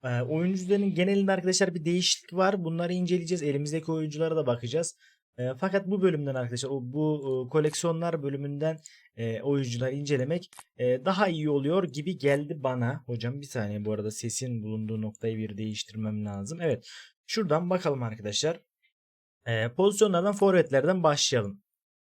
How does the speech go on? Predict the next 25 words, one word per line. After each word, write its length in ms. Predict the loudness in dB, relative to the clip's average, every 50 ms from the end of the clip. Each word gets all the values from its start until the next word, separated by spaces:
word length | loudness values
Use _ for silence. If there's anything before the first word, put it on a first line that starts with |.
| _ _ _ _ _ _ _ 2
Forvet 340 | 4 6 6 6 4 2 -2
pozisyonundaki 500 | -4 -4 -4 -4 -4 -4 -2 -2 -2 0
oyunculardan 720 | 0 2 2 0 0 0 0 0 2 2 2 0 0 0 -6 -14 -20 _ _ _ _ _ _ _ _ _ _ _ _ _ _ _ _ _
başlayalım 500 | -2 2 2 2 2 2 0 0 -2 -2
arkadaşlar. 420 | -4 -6 -8 -6 0 0 0 2 2
Büyük 220 | 0 -2 0 0
oyunculardan 440 | -2 -2 0 0 -2 0 0 -2 -2
başlayalım. 380 | -2 -4 -4 -6 -8 -8 -10 -14 -20 -20 -20 -20 _ _ _ _ _ _ _ -2 0
Vinicius 500 | 2 4 4 4 2 0 0 -2 -2 -2
Junior 300 | -2 0 4 4 4 6
arkadaşlar. 440 | 6 4 4 2 -2 -2 -2 -4 -2
Görüyorsunuz 580 | 0 0 2 4 4 2 2 0 -2 -4 -2
Vinicius'un 420 | 0 0 0 0 0 -4 -4 -2 0
yüzü 460 | 0 0 -2 0 0 0 0 -2 -4 -10
baya 380 | -4 0 2 4 4 4 4 4
baya 180 | 4 4 4 4
aynısı. 540 | 4 2 2 0 0 0 0 0 0 -4 -4 -14 -20 _ _ _ _ _ _ _ _ _ _ _ _ _ _
Arkadaşlar 500 | -6 -6 -4 -2 -2 -2 -2 -2 -2 -2
Rodri 500 | 0 2 4 4 2 2 -2 -2 -2 -2
zaten 320 | 2 4 4 4 4 2 0
aynıydı 380 | 2 2 2 2 2 0 0
bu 80 | 0 0
yüz. 200 | 0 0 -2 -2
Hani 200 | -2 -2 0 2
böyleydi. 640 | 4 4 6 6 6 4 4 0 -2 -4 -4 -6